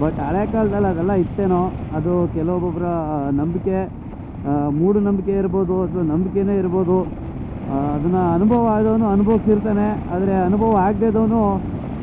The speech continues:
ಅನುಭವಕ್ಕೋಸ್ಕರ ವೆಯ್ಟ್ ಮಾಡ್ತಾನೆ. ಹಂಗಾಗಿ, ಆ, ದೇಹ ಗುರಿಯಾಗಿರಬೇಕು. ನೀವು ಬೇರೆಯವ್ರಿಗೆ ಕೆಟ್ಟ ಬಯಸೋದಾಗಲಿ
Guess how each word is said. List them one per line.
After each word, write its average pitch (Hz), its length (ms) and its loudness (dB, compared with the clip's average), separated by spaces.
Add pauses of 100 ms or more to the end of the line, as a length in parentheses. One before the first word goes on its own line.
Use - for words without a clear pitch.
(220)
ಅನುಭವಕ್ಕೋಸ್ಕರ 214 840 2
ವೆಯ್ಟ್ 190 280 2
ಮಾಡ್ತಾನೆ. 196 380 2 (1800)
ಹಂಗಾಗಿ, 175 380 0
ಆ, 135 420 -2
ದೇಹ 151 300 -2
ಗುರಿಯಾಗಿರಬೇಕು. 143 1000 -2 (840)
ನೀವು 139 260 0
ಬೇರೆಯವ್ರಿಗೆ 151 480 -4
ಕೆಟ್ಟ 131 240 -8
ಬಯಸೋದಾಗಲಿ 135 760 -4